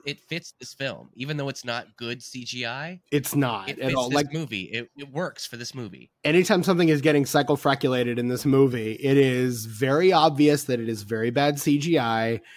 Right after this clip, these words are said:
Speaker 2: And, but by the same token, it absol-, like, and when you're doing that push, all the pushes through Champion City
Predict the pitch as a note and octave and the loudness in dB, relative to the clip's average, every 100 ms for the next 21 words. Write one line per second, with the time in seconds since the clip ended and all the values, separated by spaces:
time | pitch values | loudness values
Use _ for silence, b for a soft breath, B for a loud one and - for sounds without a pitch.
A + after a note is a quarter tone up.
0 | B B B C#3+ C#3+ C#3 C3+ B2+ D3+ C#3 | B B B 2 4 4 2 2 0 2
1 | D3+ D3 - D3 C3+ F3+ F3+ D#3+ C#3+ C#3+ | 2 2 2 2 2 0 4 4 4 4
2 | C#3 - A#2+ B2 B2 - A#2+ D3 D3 D#3 | 2 0 -4 -4 -4 -6 -2 -2 2 2
3 | D#3 D#3+ D3+ D3+ D3+ D3 - C#3 E3+ D3+ | 4 2 4 4 4 2 0 -2 0 0
4 | - D3+ F#3 - G3 G3 E3+ D#3 D3+ C3 | -2 0 -2 0 0 2 0 0 -2 0
5 | D3 C3+ C3+ A#2+ A2+ C3+ B2 B2 | -2 0 0 -2 -2 -2 0 0